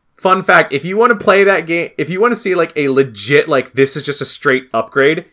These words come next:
that's one aspect of the three D S versions.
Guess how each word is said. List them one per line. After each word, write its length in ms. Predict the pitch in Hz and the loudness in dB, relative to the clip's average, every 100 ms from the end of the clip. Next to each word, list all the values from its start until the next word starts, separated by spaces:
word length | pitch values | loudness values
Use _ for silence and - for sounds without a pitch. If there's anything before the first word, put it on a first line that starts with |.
| _ | _
that's 400 | 107 143 143 - | -4 2 2 0
one 280 | 151 135 139 | -6 -2 -2
aspect 580 | - 120 - - 135 - | -2 -4 -4 -2 -2 -2
of 60 | 117 | -6
the 80 | 117 | -6
three 240 | - 117 | -6 -8
D 120 | 110 | -4
S 160 | 107 104 | -6 -6
versions. 520 | 104 101 98 92 - | -6 -6 -6 -14 -18